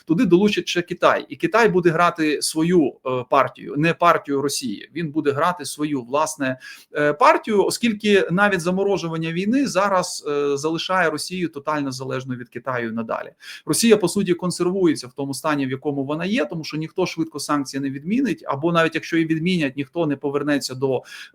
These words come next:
великих, е, торгівельних відносин з Росією. Китай тут буде отримувати рівно те, що він отримує станом на, е, сьогодні. Але отут цікавий момент, е, м,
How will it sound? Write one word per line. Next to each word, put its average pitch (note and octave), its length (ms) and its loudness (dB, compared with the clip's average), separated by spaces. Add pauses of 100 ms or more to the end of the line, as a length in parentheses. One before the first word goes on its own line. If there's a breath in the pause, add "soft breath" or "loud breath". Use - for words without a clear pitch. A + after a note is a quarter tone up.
(220)
великих, D3+ 580 6
е, C3 100 -4
торгівельних C#3 640 0
відносин C3+ 380 0
з B2+ 80 -4
Росією. C4+ 520 4
Китай A#3 340 0
тут F3 100 -4
буде E3+ 220 -2
отримувати D3+ 580 -2
рівно D3 240 -2
те, E3+ 140 -2
що C#3+ 160 -10
він C#3 160 -4
отримує C3 400 -4
станом B2 440 -2
на, A#2+ 280 -2 (360 loud breath)
е, C3+ 300 4
сьогодні. C#3+ 560 2
Але B3 260 6
отут B3+ 320 4
цікавий G#3 400 4
момент, D4+ 560 2
е, E3+ 60 0
м, E3+ 840 0